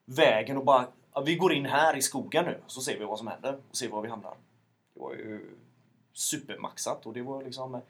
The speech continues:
det, man blir nästan beroende av det, för att ju mer man håller på, desto, man lär sig lite grann, men så vill man liksom upptäcka mer och mer och så rullade det på helt enkelt.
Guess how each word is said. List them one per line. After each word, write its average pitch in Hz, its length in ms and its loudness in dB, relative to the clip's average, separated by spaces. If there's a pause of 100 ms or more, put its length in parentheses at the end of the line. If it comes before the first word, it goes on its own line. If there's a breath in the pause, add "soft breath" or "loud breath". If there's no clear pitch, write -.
(800 soft breath)
det, 135 120 -12
man 151 180 4
blir 165 120 6
nästan 170 280 4
beroende 147 340 2
av 135 120 4
det, - 60 -8
för 120 120 -4
att - 340 -10 (360)
ju 120 140 -6
mer 113 180 -4
man 120 120 0
håller 151 160 0
på, 160 240 0
desto, 151 240 -2
man 151 260 2
lär 160 220 12
sig 143 140 0
lite 147 180 -6
grann, 156 260 4
men 143 100 -2
så 135 120 -8
vill 131 120 -10
man 131 140 -4
liksom - 240 -10
upptäcka 110 440 -10
mer 95 180 -10
och - 60 -16
mer 90 120 -14 (100)
och - 60 -18
så - 180 -14 (340)
rullade 113 380 -14
det - 180 -20
på - 160 -16 (160)
helt 110 160 -20
enkelt. - 280 -20